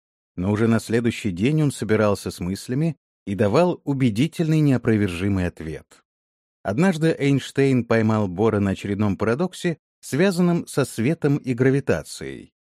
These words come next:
Казалось, Бору наконец поставлен мат. Но, по иронии судьбы, Бор сумел найти ошибку в рассуждениях Эйнштейна,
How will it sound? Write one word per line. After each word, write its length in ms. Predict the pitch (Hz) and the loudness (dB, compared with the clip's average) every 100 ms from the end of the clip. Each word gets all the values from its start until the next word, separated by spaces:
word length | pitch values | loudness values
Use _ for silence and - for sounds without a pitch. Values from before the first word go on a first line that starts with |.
| _ - | _ -6
Казалось, 640 | 85 78 104 160 175 101 | -4 -2 0 0 -2 -6
Бору 340 | 85 101 127 | -2 2 2
наконец 500 | 123 - 87 92 95 | 2 0 -2 -2 -4
поставлен 600 | - 98 - 82 78 95 | -6 -6 -4 -6 -4 -2
мат. 360 | 156 123 - - _ _ _ - | -2 -4 -10 -20 _ _ _ -2
Но, 180 | 127 | 0
по 140 | 143 151 | 2 2
иронии 360 | 151 185 170 151 | 4 4 2 0
судьбы, 420 | - 113 107 190 | 0 0 2 0
Бор 320 | 117 131 180 | 2 0 0
сумел 460 | - 156 156 170 170 | -2 0 2 4 4
найти 300 | 127 120 135 | 2 2 -2
ошибку 500 | - 123 143 - 110 | 0 -4 -6 -2 0
в 40 | |
рассуждениях 680 | 98 - 85 95 92 82 - | 0 -2 -4 -2 -2 -4 -6
Эйнштейна, 640 | 78 73 - 92 139 170 | -10 -10 -8 -4 -2 -4